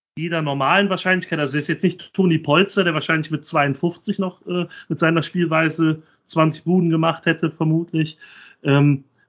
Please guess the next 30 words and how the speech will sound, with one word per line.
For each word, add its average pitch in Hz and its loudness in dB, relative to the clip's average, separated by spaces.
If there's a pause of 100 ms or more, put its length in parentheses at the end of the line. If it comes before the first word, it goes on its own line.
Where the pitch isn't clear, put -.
wird 160 4
das 165 2
so 180 4
ewig 185 0
nicht 160 4
mehr 151 2
gehen. 131 4
Und 110 -4
da 131 0
ist, - -6
glaub 139 -4
ich, - -10
Tigges 151 -2
zum 139 -2
einen 135 2
die, 139 -4
jetzt 151 0
schon 170 0
eine 147 2
sehr 143 2
gute 147 -4
Ergänzung, 135 0
als 123 -2
auch 120 -4
auf, - -6
äh, 135 4
mittelfristige, 135 2
äh, 127 2
Sicht. - 0 (920)
Ja, 139 4